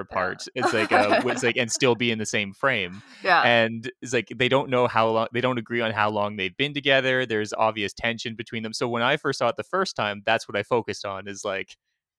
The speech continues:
Speaker 2: "Oh God, those two are a lovely couple, and these two are just garbage." But
Speaker 1: <laughs>
Speaker 2: now,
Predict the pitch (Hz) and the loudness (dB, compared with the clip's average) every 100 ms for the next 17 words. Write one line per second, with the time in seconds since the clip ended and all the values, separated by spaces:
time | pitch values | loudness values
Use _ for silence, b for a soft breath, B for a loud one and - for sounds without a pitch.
0 | _ - 107 95 101 101 90 - - - | _ -2 0 0 -2 -2 -2 -4 -4 -6
1 | 98 90 95 170 240 135 107 98 - 87 | -4 -4 -4 -2 -2 -2 -4 -6 -6 -6
2 | 117 220 - 101 82 80 82 - - 127 | -6 -8 -10 -12 -12 -12 -14 -16 0 2
3 | 208 127 87 104 123 269 127 - | 2 0 -4 -2 0 4 4 4